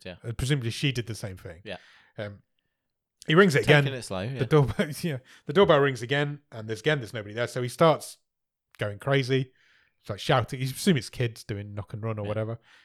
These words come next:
Speaker 2: Goes back in his house and Trink's in there,
Speaker 1: Yeah,
Speaker 2: obviously.
Speaker 1: snuck in.
Speaker 2: Snuck in, dressed as bloody Jason Voorhees now. He's got a sack over his head tied up
Speaker 1: He
Speaker 2: with a
Speaker 1: has,
Speaker 2: rope.
Speaker 1: yeah.
Speaker 2: That's definitely a homage to Jason. Smashes his head into the door.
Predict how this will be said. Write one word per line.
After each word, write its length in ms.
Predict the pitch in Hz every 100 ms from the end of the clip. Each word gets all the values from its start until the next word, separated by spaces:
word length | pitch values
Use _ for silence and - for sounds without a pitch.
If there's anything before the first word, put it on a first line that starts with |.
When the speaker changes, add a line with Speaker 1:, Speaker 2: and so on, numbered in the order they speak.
| -
Speaker 2:
Goes 140 | 226
back 160 | 220 -
in 60 | 117
his 100 | -
house 460 | 139 131 120 - _ _ _ _ -
and 520 | 110 110 110 110 - _ _
Trink's 360 | - 175 139 -
in 120 | 98
there, 240 | 92 87 101
Speaker 1:
Yeah, 240 | _ - 117
Speaker 2:
obviously. 420 | 185 104 104 101
Speaker 1:
snuck 200 | 175 -
in. 160 | 214 - _
Speaker 2:
Snuck 360 | - 180 165 -
in, 260 | 123 107 123 _ _ _ _
dressed 280 | 170 151 -
as 60 | 160
bloody 480 | 180 175 185 175 151
Jason 360 | 139 214 202 214
Voorhees 480 | 269 320 147 98
now. 160 | 104 98
He's 180 | 113 131
got 240 | 208 185 - -
a 60 |
sack 300 | - 254 -
over 180 | 170 131
his 140 | 127
head 200 | 131 113
tied 240 | - 143 147
up 100 | 151
Speaker 1:
He 60 |
Speaker 2:
with 80 | 151
a 40 | 165
Speaker 1:
has, 80 | 165
Speaker 2:
rope. 160 | 190
Speaker 1:
yeah. 120 | 95 -
Speaker 2:
That's 240 | 131 131 -
definitely 460 | - 160 - 107 101
a 80 |
homage 400 | 98 104 98 98
to 100 | -
Jason. 440 | 95 101 95 - 80 _ _ - _
Smashes 420 | - - 254 - 151
his 120 | 147
head 320 | 175 156 151 - -
into 340 | 143 127 - 113
the 160 | 110
door. 460 | 107 151 170 247